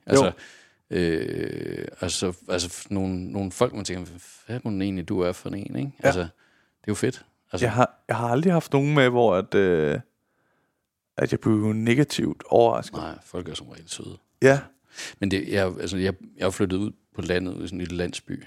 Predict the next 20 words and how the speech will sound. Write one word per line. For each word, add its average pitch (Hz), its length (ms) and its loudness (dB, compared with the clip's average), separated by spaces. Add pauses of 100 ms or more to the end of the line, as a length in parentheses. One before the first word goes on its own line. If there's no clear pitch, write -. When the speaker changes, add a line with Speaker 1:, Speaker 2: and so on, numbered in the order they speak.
(260)
Speaker 1:
Ja. 123 160 4
Speaker 2:
Ve-, 123 120 -4
Vestsjælland, 87 600 -4
ikke? - 120 -20 (340)
Speaker 1:
Jo. 127 160 2 (1080)
Speaker 2:
Og - 80 -10
det 98 60 0
er - 20 -2
også 95 180 -4
det, 110 160 -4 (120)
nu - 320 -20
kender 101 260 -2
jeg 90 100 -4
helt 69 280 -8
vildt - 120 -16
mange 85 220 -10
i - 40 -8
den 90 100 -6
der 85 80 -6
landsby, - 460 -12